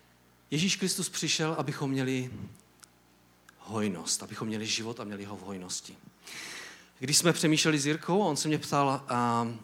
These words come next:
eh, když to takhle definoval, jak to teďka ovlivňuje tvoje vztahy? Nechci další kamarády.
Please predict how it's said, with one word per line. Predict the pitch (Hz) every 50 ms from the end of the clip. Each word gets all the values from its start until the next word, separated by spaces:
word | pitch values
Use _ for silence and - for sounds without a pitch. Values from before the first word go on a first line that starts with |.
| - - - - - 220
eh, | 143 117 110 110 107 107 104 104 104
když | 110 127 -
to | - 185
takhle | - - 180 - - 220 170
definoval, | 131 139 160 - - 247 214 170 139 113 104 98 95 95 107 139 170 180 -
jak | - 117 156 - -
to | - 285
teďka | - - - - 156 - - - - 147 - -
ovlivňuje | 127 117 123 120 113 110 120 110 107
tvoje | 107 - - 104 98 101
vztahy? | - - - - - 95 85 85 85 85 - - - - - _ _ _ _ _ _ _ _ _ _ _ _ _ _ _ _ _ _ - - _ _ _ _ _ _ _ _ _ _ _ _ _ _ _ _ _ _ _ _ _ _ _ _ _ _ _ _ _ - _ _ _ _ _ _ _ _ _ _ _ _ _ - - _ _ _ _ _ -
Nechci | 294 285 269 240 - - 254
další | 202 202 226 - - - 240 220
kamarády. | - 247 214 233 214 208 214 208 208 196 208